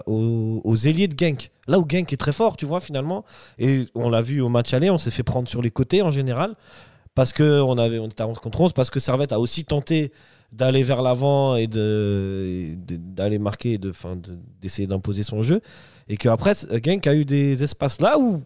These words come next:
à ce match retour, ils n'en ont eu quasiment pas. Et c'est pour ça qu'ils n'ont pas d'action dangereuse et qu'ils bloquent, et qu'ils, qu'ils arri-, qu'ils arrivent contre un mur, contre un mur. Et, euh, et, euh, moi, j'aurais laissé Doulin,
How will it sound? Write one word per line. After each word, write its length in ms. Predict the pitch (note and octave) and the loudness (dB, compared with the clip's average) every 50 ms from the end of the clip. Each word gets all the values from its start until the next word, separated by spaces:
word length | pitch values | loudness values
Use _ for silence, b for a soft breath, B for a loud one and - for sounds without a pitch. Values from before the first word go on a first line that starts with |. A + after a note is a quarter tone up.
| _ _ _ | _ _ _
à 100 | - C#3+ | -4 -4
ce 120 | C#3 - C#3+ | -4 0 0
match 160 | C#3+ C3+ B2+ | 0 0 2
retour, 300 | B2+ C#3 - - C4+ B3+ - | 0 -2 0 0 -2 -2 -2
ils 100 | - B2+ | -2 0
n'en 140 | C3 C3 C3 | 2 2 2
ont 100 | C#3 - - - | 2 -2 -2 -4
eu 180 | D#3+ G#3 A3 F3 | -4 -4 -4 -6
quasiment 400 | - - D#3+ D3+ C#3+ E3 E3 E3+ | -2 -2 0 0 2 2 2 2
pas. 140 | F3+ - A3 B B B B B B | 2 -2 -6 B B B B B B
Et 60 | D3+ | 0
c'est 140 | C3+ E3+ E3+ | 2 2 0
pour 160 | C#3+ A#3 E3+ | 0 -2 2
ça 140 | - C4+ C#4 | 2 0 2
qu'ils 200 | - F#3+ D#3 C#3 | 2 0 -2 0
n'ont 100 | C3+ D3 | -2 0
pas 120 | C#3 D3 C#3 | 0 2 2
d'action 280 | C#3 C#3 - - D3+ C#3+ | 2 0 0 -2 -4 -2
dangereuse 500 | C#3 C#3 C#3 C3 D#3+ A3 A#3+ A3 E3 C#3 | 0 0 0 0 0 0 0 2 0 -2
et 60 | C#3+ | -4
qu'ils 180 | - - C3+ | -4 -8 -2
bloquent, 340 | A#2+ A#2+ F3 G3+ G#3 F#3 - C#3 | -2 0 2 2 2 0 -2 -6
et 160 | C3+ C3+ C3 - | -6 -6 -8 -8
qu'ils, 280 | - - C3+ C3+ C3+ B B B B B B B B B B B B _ | -8 -8 -8 -8 -8 B B B B B B B B B B B B _
qu'ils 140 | - - C#3 | 0 0 0
arri-, 180 | B2 C3+ C#3+ C#3+ | 0 0 -4 -6
qu'ils 180 | - - C3 | -6 -2 0
arrivent 200 | C#3+ C3+ D3+ C3+ | 2 2 0 -2
contre 260 | - C#3+ C#3+ B2 - C#3+ | -2 -4 -4 -2 0 -2
un 80 | C#3 | 0
mur, 180 | E3+ G#3 G#3 - | 0 0 -2 -2
contre 220 | - D3+ C#3+ - D3+ | -2 -6 -4 -2 -4
un 60 | D#3+ | -2
mur. 240 | A3 A#3 G3+ C3+ G2+ - | 0 0 -2 -2 -2 -4
Et, 160 | - G#2 A2 A2+ | -4 -4 -2 -2
euh, 960 | A#2 A2+ G2+ G2+ G2 G2 F#2+ F#2+ F#2 F#2 F#2 F#2 F#2 F2+ F2+ F2+ F2+ F2 E2+ D#2 C2+ | -2 -2 -2 -4 -4 -4 -4 -6 -6 -6 -6 -6 -6 -6 -6 -6 -8 -8 -10 -10 -10
et, 220 | D#2 F#2 F#2 F#2 | -8 -6 -6 -4
euh, 100 | F#2 F#2 | -6 -4
moi, 160 | F#2+ B2 D3+ | 0 0 0
j'aurais 260 | C#3 A#2 A2 G#2 G2+ | 0 0 0 -2 -2
laissé 360 | G2+ G2 G#2 A#2 G#2+ - - G#2 | -2 -2 -4 -6 -4 -4 -6 0
Doulin, 340 | A2+ C#3 C#3+ D#3 E3 F3+ | 2 2 2 2 0 -2